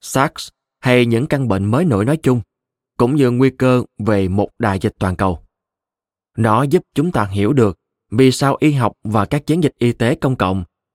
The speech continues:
đã có thể đánh bại những căn bệnh khủng khiếp như đậu mùa và bại liệt, nhưng không thể chiến thắng những đại dịch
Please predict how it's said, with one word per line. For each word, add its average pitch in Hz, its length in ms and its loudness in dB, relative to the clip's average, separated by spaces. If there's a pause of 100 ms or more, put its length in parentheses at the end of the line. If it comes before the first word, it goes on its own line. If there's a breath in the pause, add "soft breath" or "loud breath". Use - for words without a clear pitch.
đã 98 240 -2
có - 120 -4
thể 107 160 -2
đánh 165 240 0
bại 98 240 0
những 107 160 -2
căn 120 220 -2
bệnh 95 200 -2
khủng 107 240 -4
khiếp 208 280 0
như 120 180 0
đậu 95 180 -2
mùa 95 400 0
và - 160 -2
bại 92 180 -4
liệt, 98 220 0 (540)
nhưng 117 260 2
không 120 240 -2
thể 101 180 -2
chiến 160 220 -2
thắng 139 240 -6
những 131 200 -2
đại 98 160 -4
dịch 110 120 -2